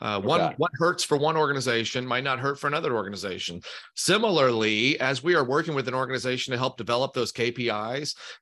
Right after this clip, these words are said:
Speaker 1: uh, those key performance indicators, what one organization might be focused on is, is maybe a little bit different, uh, than another organization. And so I think the most important part when we're working on, uh, this, this idea of that tra-, financial transparency is first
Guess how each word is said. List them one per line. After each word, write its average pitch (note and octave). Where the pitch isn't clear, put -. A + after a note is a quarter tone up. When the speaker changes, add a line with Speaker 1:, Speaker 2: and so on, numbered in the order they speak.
Speaker 1:
uh, -
those A#2+
key D3
performance B2+
indicators, C#3
what C3
one D3+
organization C#3
might C#3
be C#3
focused C#3
on C3
is, B2
is A2+
maybe C3+
a C#3
little C#3+
bit C#3+
different, C3
uh, B2
than B2+
another D#3+
organization. A2+
And A#2
so C#3
I E3+
think F#3
the D#3
most D3
important C3+
part A2
when A#2
we're A2+
working C3
on, A2
uh, A2+
this, A#2+
this -
idea B2
of A#2
that A2+
tra-, G#2+
financial B2
transparency B2
is A2+
first D#3+